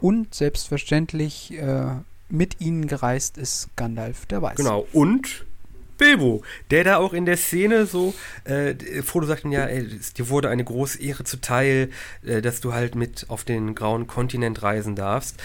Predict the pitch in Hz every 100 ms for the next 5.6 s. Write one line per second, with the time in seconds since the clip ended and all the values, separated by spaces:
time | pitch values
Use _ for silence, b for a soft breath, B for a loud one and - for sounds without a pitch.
0 | B B - 135 127 - 135 - 123 190
1 | 202 170 185 170 139 131 139 180 180 165
2 | 143 143 147 202 196 143 143 123 170 220
3 | 135 - 147 190 143 143 147 135 - 151
4 | 143 139 135 202 240 - - 170 180 175
5 | 175 - 127 143 302 339